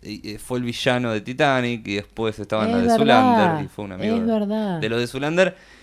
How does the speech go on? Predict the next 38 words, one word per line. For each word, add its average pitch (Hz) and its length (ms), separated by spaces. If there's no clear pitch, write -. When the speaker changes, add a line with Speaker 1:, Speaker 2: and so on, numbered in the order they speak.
Speaker 1:
y, 160 400
eh, 117 320
hizo 143 400
The 120 80
Phantom 139 580
en 117 80
el 117 60
noventa 117 240
y - 40
seis, 196 440
una 131 600
película 131 420
que 110 100
le 113 80
salió 135 240
cuarenta 135 220
y - 40
cinco 147 180
millones 139 320
de 143 40
dólares, 156 280
no 131 80
se 135 140
entiende 147 760
cómo, 151 540
dónde 143 280
está 135 280
esa 107 280
plata, 110 520
porque 135 220
<laughs> - 380
es 196 80
una 139 140
estafa 98 400
esa 85 160
película. 87 360
El 117 100
traje 180 460